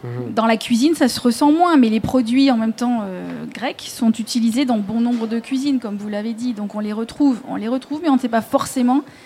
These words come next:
Speaker 2: qu'on est en train de manger un produit, euh, grec, c'est vrai.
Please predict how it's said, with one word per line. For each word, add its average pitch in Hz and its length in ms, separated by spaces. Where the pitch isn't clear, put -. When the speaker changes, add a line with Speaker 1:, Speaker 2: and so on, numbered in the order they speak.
Speaker 2:
qu'on 226 140
est - 20
en 220 100
train 254 200
de 254 60
manger 226 240
un 240 80
produit, 220 460
euh, 190 220
grec, - 400
c'est 233 120
vrai. 190 180